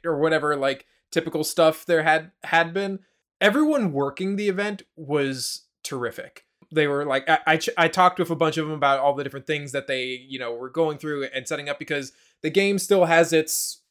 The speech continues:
issues, uh, that are pretty well known if you actually play the game. But I was talking with a bunch of the,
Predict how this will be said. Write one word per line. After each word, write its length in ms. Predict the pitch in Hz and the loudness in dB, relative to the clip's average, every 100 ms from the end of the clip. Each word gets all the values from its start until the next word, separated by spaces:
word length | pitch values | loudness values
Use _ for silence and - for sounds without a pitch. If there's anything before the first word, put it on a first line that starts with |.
| _ _ | _ _
issues, 640 | 156 - 127 156 - - _ _ - | -6 -6 -8 -8 -8 -10 _ _ -2
uh, 220 | 139 135 | 2 4
that 120 | 139 | 2
are 60 | 143 | 0
pretty 180 | 156 | 0
well 180 | 143 135 | 0 0
known 260 | 131 127 123 | 0 -4 -4
if 140 | 120 | -6
you 120 | 135 | -4
actually 340 | 123 117 - 131 | -4 -4 -8 -10
play 220 | 156 190 | -2 -2
the 80 | 135 | -2
game. 320 | 117 113 131 _ _ | -6 -10 -14 _ _
But 300 | 165 170 160 - | 0 2 2 2
I 100 | 170 | 2
was 140 | 165 160 | 4 4
talking 280 | 165 165 | 2 4
with 140 | 160 151 | 0 0
a 60 | |
bunch 240 | 147 147 139 | 0 -4 -4
of 160 | 131 | -6
the, 380 | 120 131 123 123 | -2 0 0 -2